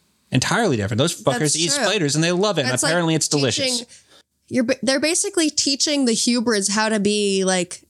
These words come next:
Speaker 2: an American
Speaker 1: Yeah.
Speaker 2: human.
Speaker 1: Yeah, yeah,
Speaker 2: How
Speaker 1: yeah.
Speaker 2: to fit in with them, how to, you know?
Speaker 1: Yeah.
Speaker 2: But yeah, there's so many. How do you prepare a being for the human experience when the human experience is so incredibly varied?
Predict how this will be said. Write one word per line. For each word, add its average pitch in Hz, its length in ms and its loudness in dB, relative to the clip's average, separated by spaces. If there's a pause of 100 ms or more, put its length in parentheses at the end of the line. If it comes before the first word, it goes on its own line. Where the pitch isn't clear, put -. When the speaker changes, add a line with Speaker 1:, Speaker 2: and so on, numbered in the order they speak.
(140)
Speaker 2:
an 202 120 2
American 190 640 0
Speaker 1:
Yeah. 214 420 0
Speaker 2:
human. 202 360 -4
Speaker 1:
Yeah, 214 160 2
yeah, 208 120 0 (160)
Speaker 2:
How 240 80 0
Speaker 1:
yeah. 180 80 0
Speaker 2:
to - 60 -10
fit 220 180 0
in 208 160 0
with 185 160 0
them, 190 320 0
how 190 180 2
to, 190 320 -2
you 202 140 2
know? 190 320 -2 (180)
Speaker 1:
Yeah. 202 280 0 (120)
Speaker 2:
But 220 160 2
yeah, 208 360 0
there's 208 220 2
so 233 220 0
many. 196 480 2 (600)
How 254 100 0
do 330 80 0
you 359 100 2
prepare 240 920 0 (760)
a 214 120 2
being 220 420 0
for 202 160 0
the 196 80 0
human 226 380 2
experience 196 840 0
when 196 200 2
the 196 80 2
human 226 340 2
experience 208 720 0
is 180 100 0
so 226 480 0
incredibly 208 760 0
varied? 180 640 0